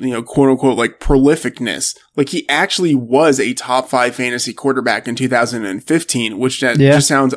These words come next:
Speaker 1: unreal. Um, but, you know, last year, um, you know, high end ish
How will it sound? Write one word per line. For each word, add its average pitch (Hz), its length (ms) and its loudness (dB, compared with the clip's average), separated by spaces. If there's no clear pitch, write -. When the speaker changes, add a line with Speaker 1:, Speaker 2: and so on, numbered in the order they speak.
Speaker 1:
unreal. 135 640 2
Um, 135 580 2
but, 147 240 2
you 160 80 4
know, 143 80 4
last 143 420 0
year, 127 380 4
um, 123 560 -2
you 190 100 -2
know, 113 360 -2
high 151 460 -2
end 151 520 -2
ish - 480 -2